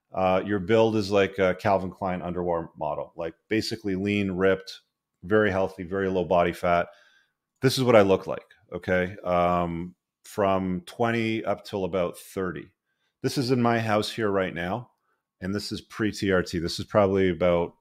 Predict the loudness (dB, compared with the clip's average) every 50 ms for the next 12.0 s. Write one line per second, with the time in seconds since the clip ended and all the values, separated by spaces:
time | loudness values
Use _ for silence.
0 | _ _ -10 -8 -4 -4 -2 -2 0 0 0 -2 -2 -4 -6 -6 -4 -4 -2 -2
1 | -4 -6 -6 -6 -8 -8 -8 -8 -10 -12 -12 -14 -14 -16 -16 -16 -14 -14 -16 -16
2 | -16 _ _ _ _ _ _ _ _ _ _ _ -4 0 2 2 2 2 0 -2
3 | -4 -8 _ -4 2 4 6 6 6 6 2 -2 -8 _ _ _ _ _ _ _
4 | _ _ _ _ _ _ _ _ _ _ _ _ _ _ _ _ _ _ _ _
5 | _ _ _ _ _ _ -8 0 2 2 4 4 2 2 2 0 0 -2 -4 -4
6 | -6 -8 -8 -6 -6 -4 -2 0 0 -2 -2 0 -2 -2 -2 -2 -6 -6 -4 -4
7 | -4 -4 -4 -4 -4 0 2 2 4 6 6 4 4 4 0 0 2 2 0 0
8 | 0 -2 -2 0 0 0 -2 -4 -6 -2 0 2 2 2 0 -4 -6 -6 -6 -6
9 | -6 -4 -4 -2 -2 -2 -2 -2 -2 -2 0 0 -2 -2 -4 -8 -14 -12 -10 -8
10 | -8 -8 -8 -8 -8 -8 -8 -10 -12 -16 -20 _ _ _ _ _ _ _ -4 -4
11 | -4 -4 -6 -4 -4 -4 -4 -4 -4 -2 -2 -2 -2 -4 -6 -8 -8 -10 -10